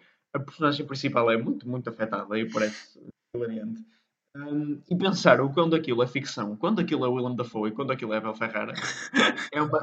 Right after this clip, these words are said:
Speaker 1: é uma experiência interessante. Porque, na verdade, ninguém quer muito saber da parte de ficção e, na verdade, ninguém quer muito saber da parte do Abel Ferrara. Mas se imaginares que o Willem Dafoe, que é o ator que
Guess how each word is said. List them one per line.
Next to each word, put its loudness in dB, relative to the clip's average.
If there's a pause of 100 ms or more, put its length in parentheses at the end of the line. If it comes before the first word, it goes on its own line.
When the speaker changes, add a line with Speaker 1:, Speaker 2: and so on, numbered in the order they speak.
Speaker 1:
é 4
uma 4
experiência 0
interessante. -4 (220)
Porque, -2
na 6
verdade, 8
ninguém 0
quer 2
muito -2
saber 2
da 0
parte 0
de -20
ficção -4 (160)
e, -10
na -14
verdade, -6
ninguém -8
quer -6
muito -4
saber -4
da -2
parte 0 (160)
do -4
Abel -2
Ferrara. -4 (440)
Mas 8
se 2
imaginares 4
que 2
o 8
Willem 8
Dafoe, 4
que 2
é 8
o 0
ator 0
que -20